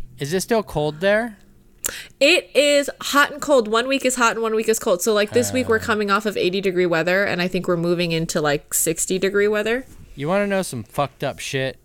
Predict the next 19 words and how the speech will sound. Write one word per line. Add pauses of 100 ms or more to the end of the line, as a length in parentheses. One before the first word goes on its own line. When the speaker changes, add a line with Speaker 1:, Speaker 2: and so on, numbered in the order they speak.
(160)
Speaker 2:
This
is,
like,
Speaker 1:
Ooh. (640)
Speaker 2:
this
is, (240)
this
is (640)
terrible. (1400)
Um,
on
Saturday, (480)
next
Saturday, (480)
it's
supposed
to
be
ninety-one.